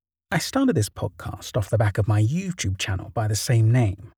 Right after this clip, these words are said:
which formerly went by Mister Sinister. You can check out my older stories, which are still available on that channel. For short-form content, you can follow me on Instagram and Facebook via the handle at Tales of High Strangeness.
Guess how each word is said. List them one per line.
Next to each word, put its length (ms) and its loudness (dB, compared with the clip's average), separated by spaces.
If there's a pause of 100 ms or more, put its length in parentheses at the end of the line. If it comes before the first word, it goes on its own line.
(220)
which 260 -4
formerly 460 2
went 220 8
by 180 8
Mister 300 4
Sinister. 560 2 (1300)
You 140 2
can 180 -4
check 280 2
out 180 2
my 220 2
older 260 6
stories, 540 -6
which 180 -4
are 40 2
still 300 6
available 540 4
on 200 4
that 200 -2
channel. 460 0 (1500)
For 180 -2
short-form 600 2
content, 680 -6
you 100 6
can 180 4
follow 260 4
me 120 6
on 120 6
Instagram 600 4
and 120 2
Facebook 600 -2
via 260 6
the 80 4
handle 520 2
at 320 0
Tales 320 2
of 120 -2
High 200 0
Strangeness. 840 0